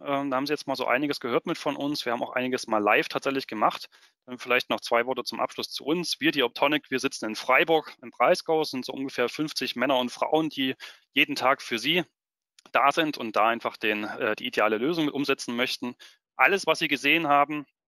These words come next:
war, äh, komplett selbst entwickelt von uns im Haus. Das heißt, Sie kriegen auch Support aus Deutschland vom Entwickler persönlich bis ins letzte Bit. Wenn es Fragen gibt, können wir Sie also da hervorragend supporten.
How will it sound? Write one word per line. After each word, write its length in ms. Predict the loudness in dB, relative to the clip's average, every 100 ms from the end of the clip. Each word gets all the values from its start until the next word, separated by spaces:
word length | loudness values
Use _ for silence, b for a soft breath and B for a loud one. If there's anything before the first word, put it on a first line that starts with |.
| _ _ _ _ _ -6
war, 460 | 2 4 4 4
äh, 140 | 2 0
komplett 480 | -2 -2 -2 -4
selbst 400 | 0 0 2 -2
entwickelt 400 | -8 -6 -4 -4
von 140 | -6 -8
uns 180 | -8 -6
im 120 | -2
Haus. 280 | -2 -2 -10
Das 160 | -10
heißt, 220 | -8 -8
Sie 80 | -10
kriegen 320 | -14 -14 -12
auch 160 | -10 -12
Support 400 | -14 -2 0 0
aus 200 | -2 -4
Deutschland 380 | -2 -2 -4 -6
vom 200 | -4 -4
Entwickler 400 | -6 -6 -6 -6
persönlich 580 | -6 -6 -4 -2 -2 -2
bis 180 | -4 -4
ins 180 | -4 0
letzte 340 | 0 0 -2
Bit. 260 | -2 -2 -6
Wenn 220 | -8 -6
es 80 | -6
Fragen 440 | -4 2 2 2 -2
gibt, 220 | -10 -18 b b b -4
können 180 | -2
wir 80 | 0
Sie 160 | 0 0
also 160 | 0
da 140 | 0 -2
hervorragend 680 | -2 0 2 4 4 0 -6
supporten. 580 | -8 0 2 2 -2